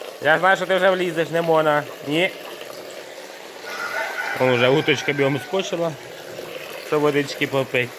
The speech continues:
Ну тут поки без поїлок. Уже на осінь будемо сюди робити. Не знаю, якось будемо мудрувати.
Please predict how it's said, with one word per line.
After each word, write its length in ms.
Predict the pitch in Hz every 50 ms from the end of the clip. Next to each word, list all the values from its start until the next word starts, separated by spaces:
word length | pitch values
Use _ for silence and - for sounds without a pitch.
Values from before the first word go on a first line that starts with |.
| - - - - - - - - - - - - - - - - - - -
Ну 60 | 175 175
тут 160 | 180 175 165
поки 260 | 170 165 - 160 151
без 200 | 135 147 131 -
поїлок. 480 | - - 151 143 117 98 90 87 82 78 - - - - - - - - - - - - - - - - - - - - - - - -
Уже 240 | 117 117 123 127
на 120 | 117 120 127
осінь 320 | 135 139 135 - - 107
будемо 160 | 104 110 104 101
сюди 220 | 117 117 135 139 135
робити. 440 | 123 120 113 113 110 104 - - - - - - - - - - - - _ - - - - - - - - -
Не 120 | - 107 107
знаю, 260 | 95 101 95 87 87
якось 280 | 90 87 98 95 90 -
будемо 220 | 98 95 92 95
мудрувати. 580 | 98 95 90 98 95 98 92 90 87 85 80